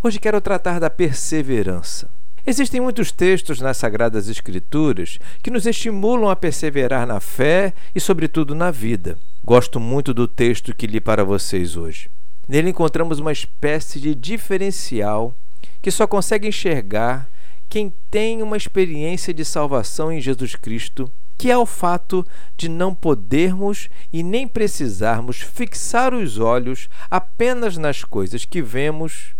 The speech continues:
mas nas coisas que não vemos, nos desafiando assim a mantermos a nossa caminhada estabelecida no outro tipo de padrão. Ver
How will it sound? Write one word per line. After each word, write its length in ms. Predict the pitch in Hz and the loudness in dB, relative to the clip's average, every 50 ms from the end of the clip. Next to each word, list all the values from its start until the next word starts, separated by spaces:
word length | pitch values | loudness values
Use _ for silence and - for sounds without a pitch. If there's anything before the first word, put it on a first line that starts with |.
| - - - - - | 0 0 -2 -2 -2
mas 440 | 123 113 120 131 147 147 135 131 127 | 0 0 0 0 0 0 0 0 0
nas 260 | 131 135 131 - - | -2 -2 0 0 0
coisas 540 | - - - 120 117 123 113 127 123 - - | 0 0 0 0 0 0 0 0 -2 0 0
que 180 | - - 120 | -2 0 0
não 380 | 110 107 104 117 135 151 160 139 | 0 0 0 0 0 0 0 0
vemos, 720 | 104 95 98 107 110 113 113 113 117 120 - - - - - - - - - - - - | 0 0 0 0 0 0 0 0 0 0 0 0 0 0 0 0 0 0 0 0 -2 0
nos 140 | 151 156 | 0 0
desafiando 720 | 151 156 139 156 170 170 - - 143 139 151 165 170 147 147 | 0 0 0 2 2 2 2 0 0 0 0 0 0 0 0
assim 580 | 127 110 - - - - 117 120 127 127 123 - - - - - - - - - - | 0 0 0 0 0 0 0 0 0 0 0 0 0 0 0 0 0 -2 -2 -2 0
a 120 | - 139 | 0 0
mantermos 520 | 151 160 156 147 - 180 190 190 190 175 170 | 2 2 0 2 2 2 2 2 2 0 0
a 80 | 156 | 0
nossa 300 | 151 170 185 180 - 185 | 0 0 0 0 0 0
caminhada 840 | - - 180 175 170 165 139 117 107 107 110 113 110 107 113 113 107 - - - - - | 0 0 0 0 0 -2 -2 -2 -2 -2 -2 -2 0 0 0 0 0 0 -2 -2 -2 -2
estabelecida 800 | 131 - - 185 170 170 185 175 160 - - 190 185 170 185 180 | 0 0 0 0 2 2 2 2 2 0 0 0 0 0 0 0
no 140 | 175 170 | 0 0
outro 500 | 165 156 165 185 202 214 202 - 196 175 160 - - | 0 0 2 2 2 2 2 0 0 0 0 -2 -2
tipo 400 | - - 190 190 - - 185 165 | -2 0 0 0 0 0 0 0
de 120 | 151 170 | 0 0
padrão. 760 | 165 - - - 165 156 117 101 92 87 98 95 87 82 82 85 - - - - - - - - - - | 0 0 0 0 0 0 0 0 0 0 0 0 0 0 0 0 0 0 0 0 0 0 0 0 0 0
Ver 680 | 117 107 110 123 135 185 220 233 208 135 92 - - | 0 0 0 0 2 2 2 2 2 2 2 0 0